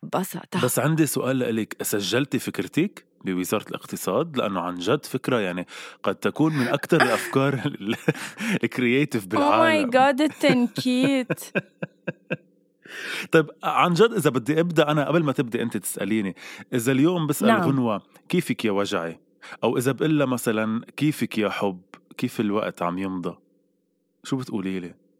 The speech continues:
Speaker 1: ليك، آه، زياد الرحباني بي-، بيجاوب لما يقولوا له: "كيفك؟" بيقولوا له، بي-، بيجاوبهم بيقولوا، بيقول لهم:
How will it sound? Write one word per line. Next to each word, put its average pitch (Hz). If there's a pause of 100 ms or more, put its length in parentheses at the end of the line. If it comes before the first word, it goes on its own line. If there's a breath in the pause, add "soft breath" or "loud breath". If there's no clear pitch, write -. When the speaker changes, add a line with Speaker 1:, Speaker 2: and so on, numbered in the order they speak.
(440)
Speaker 1:
ليك، 277
آه، 226
زياد 247
الرحباني 214
بي-، 180
بيجاوب 185
لما 180
يقولوا 185
له: 175 (100)
"كيفك؟" 175 (680 loud breath)
بيقولوا 240
له، 320
بي-، 214
بيجاوبهم 240
بيقولوا، 233
بيقول 254
لهم: 269